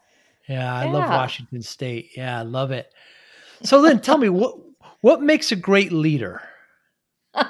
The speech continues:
Speaker 2: Oh, my goodness.
Speaker 1: Let's start
Speaker 2: Well,
Speaker 1: there.
Speaker 2: a great, <laughs> let's start with a great leader.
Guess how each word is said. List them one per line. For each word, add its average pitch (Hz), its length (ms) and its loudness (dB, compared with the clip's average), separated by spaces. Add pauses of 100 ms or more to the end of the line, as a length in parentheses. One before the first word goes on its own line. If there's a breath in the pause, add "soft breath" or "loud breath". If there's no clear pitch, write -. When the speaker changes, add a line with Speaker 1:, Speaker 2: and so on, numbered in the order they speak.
(120)
Speaker 2:
Oh, 240 180 0
my 202 200 -4
goodness. 185 480 -6 (500 loud breath)
Speaker 1:
Let's - 160 -10
start 262 220 8
Speaker 2:
Well, 240 140 6
Speaker 1:
there. 208 180 6
Speaker 2:
a - 20 -4
great, 262 280 0 (160)
<laughs> - 160 -6
let's 269 340 2
start 294 240 6
with 277 220 2
a 240 100 2
great 240 320 0
leader. 269 340 -4